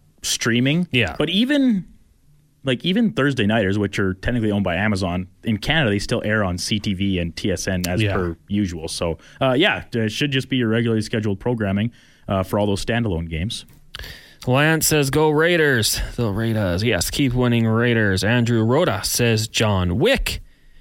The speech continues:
Speaker 2: That's a great one. Well, the whole series is great. Maddie C, "Look forward to this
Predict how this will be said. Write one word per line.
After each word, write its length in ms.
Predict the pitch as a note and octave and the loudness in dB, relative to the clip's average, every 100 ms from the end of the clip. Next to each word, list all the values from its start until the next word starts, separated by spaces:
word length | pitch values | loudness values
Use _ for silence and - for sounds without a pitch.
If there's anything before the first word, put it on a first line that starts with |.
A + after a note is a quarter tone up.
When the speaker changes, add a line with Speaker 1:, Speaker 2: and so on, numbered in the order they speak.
| _ - A#2 | _ -12 -6
Speaker 2:
That's 240 | F2 G#2 | -4 -4
a 40 | |
great 280 | - F#2+ F2 | -2 -2 -2
one. 200 | F2+ E2+ - _ _ - | -6 -10 -14 _ _ -6
Well, 100 | A2+ | -2
the 120 | G#2 | 0
whole 180 | B2 G#2+ | 2 0
series 480 | - - F#2 F2 F2+ | 0 0 0 0 -2
is 100 | F2 | -4
great. 520 | - F#2+ F2 E2+ - - - - _ _ _ - - - - _ _ _ _ _ - _ _ - | -2 -2 -2 -2 -8 -12 -20 -20 _ _ _ -20 -20 -20 -20 _ _ _ _ _ -20 _ _ 0
Maddie 280 | A#3+ D3 | 2 4
C, 560 | B2+ - F3 D#3 A#2+ G#2+ | 2 2 2 4 4 2
"Look 240 | A2 D3 | 2 0
forward 200 | - E3 | 0 0
to 40 | D#3 | 2
this 440 | D#3 D3 - - | 2 2 0 -2